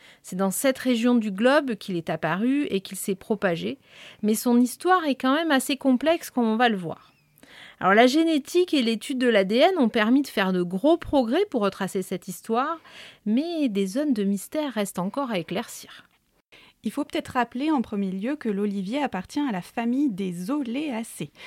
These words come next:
Speaker 2: une famille qui comprend de nombreuses espèces comme le lilas par exemple,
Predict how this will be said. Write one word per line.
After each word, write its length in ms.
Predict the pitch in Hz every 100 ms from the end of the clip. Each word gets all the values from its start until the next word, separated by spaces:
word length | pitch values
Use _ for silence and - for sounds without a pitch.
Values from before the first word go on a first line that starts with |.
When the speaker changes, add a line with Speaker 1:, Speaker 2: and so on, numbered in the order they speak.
| - -
Speaker 2:
une 140 | 220
famille 320 | 214 247 285
qui 160 | 294 208
comprend 400 | - 226 - 302
de 120 | 220
nombreuses 680 | 196 196 285 285 240 208 175
espèces 500 | 175 - 214 294 -
comme 320 | - 208 196
le 140 | 196 302
lilas 380 | 262 202 233
par 200 | - 254
exemple, 380 | 196 185 214 294